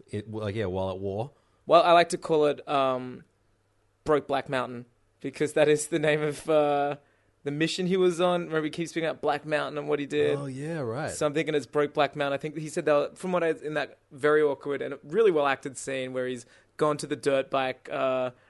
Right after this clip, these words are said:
Speaker 2: races with, a, with his ex-soldier friend who's also been going through some f-, form of, uh, P-, uh, P T S D. And he's like, "Remember those three days in the village?" And then he tries to,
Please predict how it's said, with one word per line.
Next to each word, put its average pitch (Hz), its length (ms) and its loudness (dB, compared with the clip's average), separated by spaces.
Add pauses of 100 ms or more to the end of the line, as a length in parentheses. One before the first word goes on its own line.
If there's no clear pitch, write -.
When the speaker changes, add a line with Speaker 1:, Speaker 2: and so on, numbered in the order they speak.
(120)
Speaker 2:
races 139 380 -2
with, 127 180 -8
a, 131 260 -6
with 139 140 -6
his 131 140 -6
ex-soldier 131 540 -6
friend 135 220 -4
who's 127 120 -8
also 135 260 -4
been 123 200 -4
going 123 240 -6
through 127 180 -12
some 127 240 -10
f-, - 120 -18 (160)
form 139 200 -2
of, 123 180 -6 (380)
uh, 131 320 -4 (340)
P-, 143 280 -2
uh, 131 300 -2
P 143 160 -6
T 131 140 -4
S 127 200 -6
D. 127 400 -4 (380)
And 127 320 -2
he's 127 100 -8
like, 131 160 -6
"Remember 147 240 -6
those 143 180 2
three 151 220 -6
days 143 520 -2
in 147 100 -8
the 139 60 -10
village?" 147 580 0
And 135 280 -6
then 135 180 -8
he 143 160 -4
tries 156 340 2
to, 139 420 0